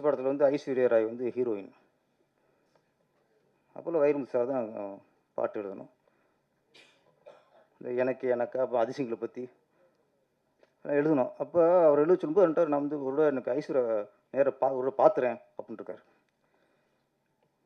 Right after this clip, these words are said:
சரி, ஓகே, கவிஞர் விருப்பப்படுறேன்ட்டு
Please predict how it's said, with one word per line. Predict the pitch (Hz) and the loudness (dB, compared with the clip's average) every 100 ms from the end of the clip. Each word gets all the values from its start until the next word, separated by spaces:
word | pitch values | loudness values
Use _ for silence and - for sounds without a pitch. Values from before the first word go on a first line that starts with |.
| _ _ _ - | _ _ _ -10
சரி, | 139 143 | -4 -2
ஓகே, | 143 123 135 | -2 0 2
கவிஞர் | 135 123 104 98 - _ _ _ _ _ _ _ 123 | 2 -2 -4 -8 -14 _ _ _ _ _ _ _ -20
விருப்பப்படுறேன்ட்டு | 113 107 107 98 101 - | -18 -10 -8 -8 -12 -16